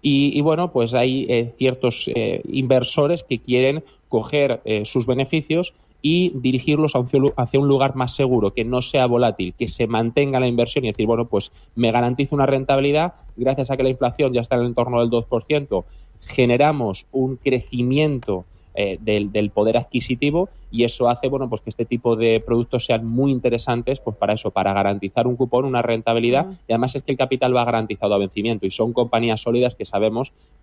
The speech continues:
Speaker 1: que no les va a ocurrir absolutamente nada y que todos los clientes van a cobrar sus cupones y van a devo-, y van a, y les van a devolver el capital.
Speaker 2: Ujú. ¿A, a qué tipo de clientes os dirigís? ¿Cuál es el perfil medio de vuestro cliente?
Speaker 1: Ujú.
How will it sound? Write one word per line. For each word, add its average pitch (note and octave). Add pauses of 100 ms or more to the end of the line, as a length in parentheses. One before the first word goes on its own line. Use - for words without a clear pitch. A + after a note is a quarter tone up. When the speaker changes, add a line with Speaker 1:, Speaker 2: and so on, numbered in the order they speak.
Speaker 1:
que G2+
no G#2
les G2+
va G#2+
a G#2
ocurrir G#2
absolutamente G2
nada G2
y F2+
que F2+
todos F#2+
los F#2+
clientes F#2 (240)
van F#2+
a F#2+
cobrar F#2+
sus -
cupones G#2
y F#2+
van F#2
a F2+
devo-, F#2
y G2+
van F#2
a, F#2
y F2+
les E2
van F2+
a F#2
devolver F2+
el F2
capital. D#2 (140)
Speaker 2:
Ujú. G3
¿A, -
a G3+
qué A3
tipo B3+
de C4
clientes F3+
os D#3+
dirigís? E3
¿Cuál G3
es F3+
el G#3+
perfil D#3 (140)
medio D#3
de D3
vuestro D3
cliente? C3 (880)
Speaker 1:
Ujú. A#2+